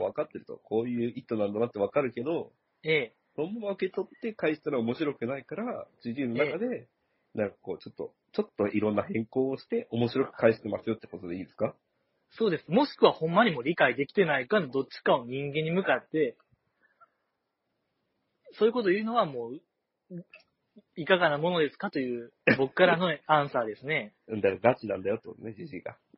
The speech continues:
Speaker 1: ジジイがガチ。
Speaker 2: ガチかもしれない。疑いがある人間にそれは言えない。
Speaker 1: <laughs> だからそこもあったかくってことですね。
Speaker 2: はい。
Speaker 1: <laughs> いや、マジでクリティカルだったのが、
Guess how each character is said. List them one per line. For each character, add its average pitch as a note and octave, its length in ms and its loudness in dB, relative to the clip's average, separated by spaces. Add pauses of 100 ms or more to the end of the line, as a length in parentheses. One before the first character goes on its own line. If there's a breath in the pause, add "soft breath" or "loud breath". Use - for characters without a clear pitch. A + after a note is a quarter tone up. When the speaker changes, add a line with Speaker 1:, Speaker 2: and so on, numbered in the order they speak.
(200)
Speaker 1:
ジ G2 100 -10
ジ G#2+ 80 0
イ C4+ 40 2
が A#3 80 6
ガ B3 60 10
チ。 - 40 2
Speaker 2:
ガ - 80 8
チ - 60 -6
か A3+ 60 10
も E3+ 80 4
し - 120 -12
れ F#3+ 140 4
な C#3+ 120 0
い。 A2+ 80 -18 (600)
疑 F#3 400 4
い F3+ 40 -2
が E3+ 100 2
あ - 20 2
る D3 80 -6
人 C#3+ 220 -10
間 D3 240 -10
に D#3 120 -10
そ D3+ 140 -6
れ D3 60 0
は C#3 60 -2
言 D3 160 -4
え D3 40 -6
な A#2 140 -8
い。 - 40 -20 (460)
Speaker 1:
<laughs> - 0 -
だ - 80 -20 (2750 soft breath)
か - 80 -6
ら A2 60 -2
そ B2+ 100 -12
こ F3 80 -4
も D#3+ 140 0
あ B2+ 40 0
っ - 120 -20
た D#3 100 0
か D#3+ 120 -6
く - 120 -6
っ - 20 -16
て - 100 -12
こ G2 80 -8
と - 80 -16
で - 40 -20
す G2+ 80 -14
ね。 F3 280 -4 (440)
Speaker 2:
は D#3 280 -2
い。 A#2+ 120 -10 (500)
Speaker 1:
<laughs> - 720 -2
い - 40 0
や、 - 120 0 (300 loud breath)
マ A#2+ 120 0
ジ A2+ 60 -8
で A2 60 -10
ク - 160 -10
リ F3 120 -8
テ - 100 -20
ィ - 20 -20
カ C#3+ 100 -2
ル B2+ 80 -4
だ A2+ 60 -6
っ A2+ 60 -10
た A#2+ 80 -6
の A2 120 -8
が、 G#2+ 420 -8